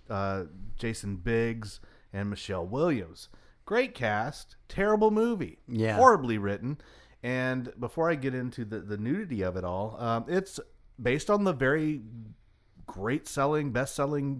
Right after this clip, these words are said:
Speaker 1: book, Prozac Nation,
Speaker 2: Mm-hmm.
Speaker 1: uh, written by Elizabeth Wurtzel.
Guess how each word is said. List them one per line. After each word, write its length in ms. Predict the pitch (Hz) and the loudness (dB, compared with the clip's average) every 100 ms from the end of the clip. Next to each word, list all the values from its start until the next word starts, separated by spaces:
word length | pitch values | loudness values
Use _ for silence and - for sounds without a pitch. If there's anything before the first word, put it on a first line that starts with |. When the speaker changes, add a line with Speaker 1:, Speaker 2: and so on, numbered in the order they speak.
| 104 | -2
Speaker 1:
book, 340 | 135 - - - | -2 -2 -12 -18
Prozac 460 | - 107 123 139 147 | -6 -4 0 0 0
Nation, 380 | 113 107 - 135 | -2 -2 -4 -2
Speaker 2:
Mm-hmm. 340 | 117 117 120 156 - - 110 | 2 2 2 -2 -8 -10 -2
Speaker 1:
uh, 320 | 117 117 117 - - - - | 2 2 0 -4 -20 -20 -8
written 440 | 107 143 151 156 | 0 0 0 -4
by 240 | 131 123 123 | -2 0 0
Elizabeth 520 | 107 113 117 143 - | -2 -2 -4 -6 -4
Wurtzel. 580 | 101 98 98 - 131 | 0 -2 -2 -4 -4